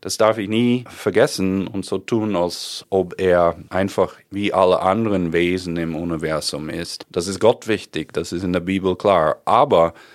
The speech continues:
sobald ich diese respektvolle Haltung vor Gott habe, dann weiß ich, er ist auf meiner Seite.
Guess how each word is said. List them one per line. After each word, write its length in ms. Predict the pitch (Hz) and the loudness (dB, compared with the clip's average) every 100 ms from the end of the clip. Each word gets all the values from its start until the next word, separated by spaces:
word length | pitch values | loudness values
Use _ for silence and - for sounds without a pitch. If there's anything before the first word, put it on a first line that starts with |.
| - | -20
sobald 460 | - 104 95 104 117 | -6 -2 4 4 4
ich 160 | 113 104 | 0 -4
diese 400 | 104 95 87 - - | -4 -2 -2 -4 -10
respektvolle 800 | 92 - 131 - - 104 90 80 | -10 -2 -2 -2 0 2 2 2
Haltung 460 | 82 85 80 87 82 | 4 2 0 -4 -4
vor 220 | 80 82 | -4 -2
Gott 280 | 80 76 - | 0 -2 -2
habe, 460 | 78 80 85 107 - _ _ - | -4 -2 -2 -2 -6 _ _ 0
dann 280 | 95 90 | 0 0
weiß 380 | 87 87 123 - | 2 4 2 0
ich, 360 | 139 127 - - | -2 -4 -10 -6
er 160 | 98 95 | -2 0
ist 100 | 92 | 0
auf 180 | 87 | -2
meiner 400 | 92 90 95 90 | 0 0 0 -2
Seite. 600 | 82 98 104 104 62 71 | -2 0 0 0 -6 -6